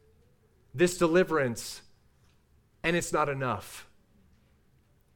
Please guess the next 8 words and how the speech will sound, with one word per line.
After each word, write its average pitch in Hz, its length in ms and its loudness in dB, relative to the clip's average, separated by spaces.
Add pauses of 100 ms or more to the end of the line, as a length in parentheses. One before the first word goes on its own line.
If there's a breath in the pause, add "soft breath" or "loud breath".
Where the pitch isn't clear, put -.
(380)
They're 202 240 10
questioning 196 520 2
if 170 180 2
God 185 260 8
is 175 140 2
even 165 300 2
with 185 300 6
them 95 320 -2